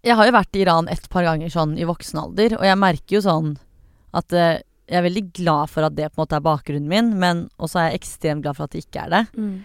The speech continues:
Speaker 1: For det er, altså, kulturen, det er, menneskene er veldig varme og åpne og liksom, ja, veldig sånn imøtekommende. Og så er det,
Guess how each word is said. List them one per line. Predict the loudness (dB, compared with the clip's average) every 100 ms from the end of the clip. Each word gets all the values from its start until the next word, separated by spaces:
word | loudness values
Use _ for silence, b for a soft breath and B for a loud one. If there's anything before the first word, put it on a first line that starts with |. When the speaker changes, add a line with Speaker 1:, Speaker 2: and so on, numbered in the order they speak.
| B
Speaker 1:
For | B 0
det | 2
er, | 4 4 2 0
altså, | -2 -4 _ _ -6
kulturen, | -4 -4 -4 -2 0
det | 0
er, | 0
menneskene | 0 0 0 -4 -8 -2 2
er | 2
veldig | 0 0
varme | 2 2 0 -2 -2 0 -2 -2
og | -4 -2
åpne | 0 0 0 -8 -6 -2 0 -2 -2
og | -2
liksom, | -2 -2 -2 -4 b b b b b b b b 0
ja, | 4 4
veldig | 4 2
sånn | 2 2 0
imøtekommende. | 0 0 -2 -6 -6 -2 2 2 2 -6 -8 -4
Og | 2
så | 4
er | 6
det, | 6 4 0